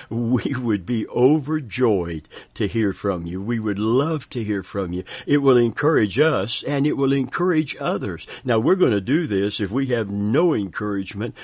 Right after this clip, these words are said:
because we have a mandate from God to go into all the world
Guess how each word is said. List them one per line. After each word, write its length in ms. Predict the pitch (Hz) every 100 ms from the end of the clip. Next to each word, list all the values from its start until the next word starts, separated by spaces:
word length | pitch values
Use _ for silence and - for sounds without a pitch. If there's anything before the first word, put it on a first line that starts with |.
| - -
because 400 | 104 - 101 107
we 180 | 117
have 180 | 113 110
a 80 | 98
mandate 580 | 98 113 117 113 110 107
from 220 | 113 98
God 400 | 95 107 123 127
to 120 | 104
go 400 | 92 90 120 139
into 280 | 127 98 -
all 440 | - 107 127 147
the 120 | 147 165
world 480 | 143 98 80 78